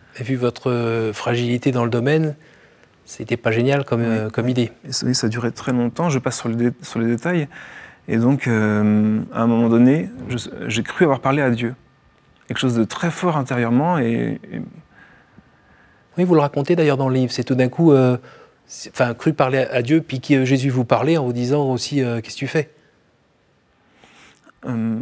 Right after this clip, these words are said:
Speaker 2: et donc, euh, mais sans avoir aucune, aucun souvenir des mots échangés, alors que c'était d'un instant à l'autre,
Speaker 1: Mm.
Speaker 2: tr-, très proche, mais aucun souvenir. Et une autre voix est venue et m'a dit, « Si tu crois en moi, saute par la fenêtre. » Et, euh, j'ai demandé pourquoi,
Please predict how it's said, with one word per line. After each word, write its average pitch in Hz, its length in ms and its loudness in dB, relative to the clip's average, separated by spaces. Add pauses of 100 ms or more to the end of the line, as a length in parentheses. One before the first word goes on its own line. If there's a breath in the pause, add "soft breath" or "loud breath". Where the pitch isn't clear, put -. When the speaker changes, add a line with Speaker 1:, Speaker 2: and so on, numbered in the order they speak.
(140)
Speaker 2:
et 127 120 -4
donc, 131 340 -4
euh, 113 800 -8 (400)
mais 123 240 0
sans 170 380 0
avoir 147 260 0 (160)
aucune, 196 520 0 (100)
aucun 170 240 -4
souvenir 165 480 0
des 143 100 -2
mots 165 160 2
échangés, 156 320 -2
alors 123 140 -2
que - 60 -18
c'était 131 280 -4 (520 loud breath)
d'un 156 160 2
instant 151 320 -2
à 123 40 0
l'autre, - 320 -4 (180)
Speaker 1:
Mm. 143 80 -6
Speaker 2:
tr-, 143 120 -12 (160)
très 160 160 -2
proche, - 440 -6
mais 156 260 -2 (280 loud breath)
aucun 170 240 -2
souvenir. 135 500 0 (440 loud breath)
Et 120 80 4
une 131 80 6
autre 151 160 2
voix 160 180 2
est 143 80 2
venue 131 460 2
et 143 80 -2
m'a 123 180 2
dit, « 156 180 0
Si - 120 -4
tu - 140 -6
crois - 180 -2
en - 20 2
moi, 143 160 -2
saute 151 180 -8
par 139 120 -6
la 131 100 -4
fenêtre. » 120 380 -12 (960 soft breath)
Et, 117 200 0
euh, 110 480 -2
j'ai 107 160 -4
demandé 117 280 0
pourquoi, 135 600 -4